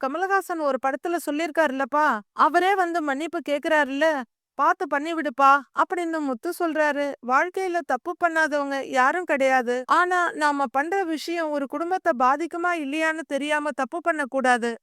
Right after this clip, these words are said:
"பரவாயில்ல, போனது போகட்டும், நான் பரசு கிட்ட பேசுறேன்னு அண்ணாமலை சொல்ல, தேங்க்ஸுங்க" அப்படின்னு பிரவுன் மணி சொல்றாரு. "நீங்க சொல்றதும் சரிதான். ரொம்ப நம்பி இந்த வீட்டுக்கு கூட்டிட்டு வந்த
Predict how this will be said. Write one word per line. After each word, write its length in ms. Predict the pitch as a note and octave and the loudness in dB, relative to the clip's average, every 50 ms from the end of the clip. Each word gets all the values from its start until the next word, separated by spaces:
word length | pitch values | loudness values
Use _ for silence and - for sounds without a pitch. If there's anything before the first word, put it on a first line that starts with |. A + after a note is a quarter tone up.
| - C#4+ | 2 2
"பரவாயில்ல, 500 | D4 E4 F#4+ F#4 F#4+ F#4 E4+ D#4 D4 C#4+ A#3+ | 4 4 4 6 6 6 6 4 2 -2 -2
போனது 380 | - C#4+ D#4 E4+ F4+ F4+ E4 E4 | -2 -2 -2 -2 -2 -2 -4 -2
போகட்டும், 540 | C#4 D4 D4 D4 D4+ C4+ A3+ C#4+ C#4 D#4+ F4+ - _ _ | -2 0 0 0 0 0 0 0 0 0 -2 -6 _ _
நான் 300 | - D#4+ D#4+ D#4+ D#4+ C4 | 0 4 4 4 4 4
பரசு 340 | - C4+ C#4 E4+ D#4+ - D4 | 4 4 4 2 0 -4 -4
கிட்ட 240 | - F4+ D#4+ E4+ D#4+ - C#4+ | -4 -4 -4 -4 -4 -2 -2
பேசுறேன்னு 500 | C#4+ D#4 D#4+ - F4+ E4+ E4+ E4 D#4+ D4 | -2 -2 -2 -2 -2 -2 -2 0 0 0
அண்ணாமலை 460 | C4 C4 C#4 D#4 E4 E4 E4+ E4 E4 D#4+ | 0 0 0 -2 -2 -2 -2 -2 -2 -4
சொல்ல, 360 | - - D#4 D4 D4 D4 C#4+ C4+ - - C#4 | -4 -4 -4 -2 0 0 -2 -2 -2 0 2
தேங்க்ஸுங்க" 520 | C4 C#4 D#4+ F4 F4 - - D#4+ D#4 D#4 D4+ D4+ D4 C4 _ _ - - | 2 2 2 0 -4 -6 -6 -6 -4 -2 -2 -2 -4 -6 _ _ 0 0
அப்படின்னு 360 | F4 - F4 E4 E4 D#4 D4+ | 2 2 2 0 0 0 0
பிரவுன் 300 | C4 C4 B3 B3+ C#4+ D#4+ | 2 2 2 2 2 2
மணி 200 | E4+ E4+ E4+ E4+ D#4+ - | 0 0 0 -2 -2 -2
சொல்றாரு. 460 | E4 D#4 C#4+ D4 C#4+ C#4 C4 C4+ C4+ C4+ C4 B3+ _ _ - | -2 -2 0 2 2 2 2 2 0 -2 -2 -6 _ _ -6
"நீங்க 360 | B3+ C#4 D#4 F4+ F#4 F#4 F#4+ F4 - | -4 -4 -4 -2 -2 -2 -2 0 0
சொல்றதும் 460 | E4+ E4 D#4+ E4 F4 D4+ F#4+ G4 - - | 0 0 0 0 -2 -2 -2 -2 0 2
சரிதான். 480 | E4 D#4 E4 E4+ E4+ F4+ F4 D#4+ B3 G#3 F#3 F#3 _ - | 2 2 2 0 0 2 2 2 0 -2 -4 -4 _ 0
ரொம்ப 400 | C#4 D4 D#4 E4+ F#4 F#4+ F#4+ G#4 | 0 2 0 0 -2 0 0 0
நம்பி 400 | G4+ F4 D#4 D4 D#4 D4+ D#4+ D#4 D#4 C#4+ | 2 2 2 0 0 0 -2 -2 -2 -2
இந்த 220 | C#4+ D4 D4+ C#4+ D4 | -4 -4 -4 -4 -4
வீட்டுக்கு 460 | A#3 C#4+ E4 F4+ - G4 F4 F4 E4+ | -2 -2 -4 -2 -2 -4 -4 -4 -4
கூட்டிட்டு 400 | C4 - D4 C#4+ E4 E4+ C#4+ C#4 | -4 -2 -4 -2 -2 -2 -2 0
வந்த 220 | D#4 D4+ C#4+ C4+ | -2 0 0 0